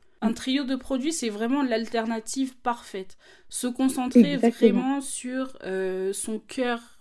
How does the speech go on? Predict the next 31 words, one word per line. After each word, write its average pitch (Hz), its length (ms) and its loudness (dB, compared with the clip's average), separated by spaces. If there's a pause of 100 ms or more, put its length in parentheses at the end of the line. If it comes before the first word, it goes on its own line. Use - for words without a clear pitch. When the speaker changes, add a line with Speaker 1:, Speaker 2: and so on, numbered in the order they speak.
Speaker 1:
enfin 196 220 -6
vraiment 220 320 -4
c'est 240 120 -6
ça, 220 200 -6
le 196 120 -4
cœur 240 300 -6
de 214 100 -4
sa 214 200 -4
marque, 220 400 -8 (380)
et 220 120 0
faire 269 300 -2
ces 214 160 -8
trois - 240 -2
produits 233 500 -8
qui 233 140 -14
vont 196 160 -4
vraiment 220 520 -4 (280)
refléter 262 720 0
très - 180 -6
rapidement 240 680 -2 (260)
s-, - 240 -4
les 208 400 -4
idées 233 380 -4
et - 40 -2
les 202 140 2
valeurs 202 420 -4
qu'on 196 160 -2
veut 190 160 -6
transmettre 190 600 -12
en 170 60 -8
fait. 165 200 -16